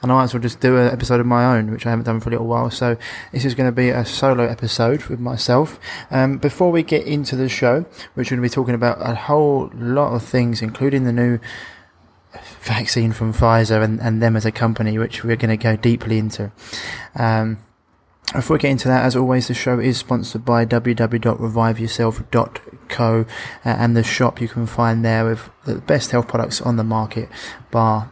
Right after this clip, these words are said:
none. And we've got links to all the different, uh, affiliates that I am, uh, linked to, and, and as always, you know, I only promote these products 'cause they're what I use personally. Um, they are highly bioavailable, all of them are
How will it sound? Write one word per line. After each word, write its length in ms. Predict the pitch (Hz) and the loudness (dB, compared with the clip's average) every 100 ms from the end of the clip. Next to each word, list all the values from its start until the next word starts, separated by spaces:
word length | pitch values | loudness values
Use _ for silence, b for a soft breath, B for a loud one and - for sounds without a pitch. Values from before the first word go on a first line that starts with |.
| - | -4
none. 360 | 117 110 107 B B B | 0 2 0 B B B
And 100 | B | B
we've 120 | 127 127 | -2 0
got 120 | - | 2
links 380 | 170 - - - | 2 0 -4 0
to 160 | 127 | 0
all 140 | - 151 | 2 2
the 60 | |
different, 420 | 131 127 123 117 - | 0 -2 -2 -4 -4
uh, 120 | 117 | -6
affiliates 440 | 110 135 123 127 | 0 2 2 0
that 140 | - 117 | 0 2
I 180 | 120 | 2
am, 240 | 117 113 110 | 2 0 -2
uh, 280 | 110 110 117 | -4 -4 -2
linked 260 | 147 151 | -2 0
to, 260 | - 151 147 - | 0 0 -2 -6
and, 260 | 120 117 117 | -2 0 0
and 180 | 131 123 | 0 2
as 180 | 117 110 | 0 -2
always, 420 | - 117 110 117 | -4 -2 -2 -4
you 40 | 113 | 0
know, 100 | 113 | 2
I 120 | 113 | 4
only 160 | 117 113 | 4 0
promote 360 | - 113 110 B B B B 131 | -2 -2 -2 B B B B -2
these 140 | 120 | 0
products 280 | - 135 - | 2 0 0
'cause 120 | 117 | -2
they're 100 | 123 | 0
what 160 | 135 - | 0 2
I 100 | 123 | 2
use 300 | 123 123 113 | 2 0 0
personally. 720 | 131 127 - - - 117 117 - | 2 2 0 -4 -6 -6 -8 -8
Um, 720 | 60 60 - - 120 - - - | -6 -6 -8 -10 -12 -14 -10 -4
they 260 | 120 113 | 0 2
are 200 | 113 110 | 4 2
highly 340 | 107 123 123 117 | 0 2 2 2
bioavailable, 760 | 113 110 113 117 113 113 110 B B B B B - | 0 0 2 2 2 0 -2 B B B B B -4
all 140 | 135 127 | 0 2
of 60 | |
them 260 | 117 113 107 - 131 | 2 0 -2 -8 -8
are 240 | 113 110 | -6 -6